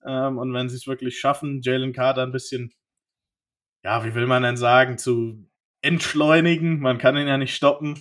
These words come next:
ähm, vielleicht auch mal hier und da durch den, durch den clever getimten, durch das clever getimte Hold, was dann eben nicht gecallt wird, äh, ja,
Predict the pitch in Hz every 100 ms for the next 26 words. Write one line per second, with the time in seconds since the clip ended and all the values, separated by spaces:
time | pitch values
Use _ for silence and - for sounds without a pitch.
0 | - 117 117 123 123 127 127 - 123 135
1 | 135 139 139 127 127 135 123 123 123 127
2 | - 127 123 127 127 127 120 123 131 131
3 | 127 127 127 127 135 - 135 131 - -
4 | - _ _ _ - 127 135 127 - 131
5 | 135 135 127 139 135 123 139 147 139 135
6 | - 131 131 131 135 - 131 131 131 135
7 | 120 127 127 127 - 117 113 113 113 113
8 | 117 - _ _ _ _ _ _ - 175
9 | 214 -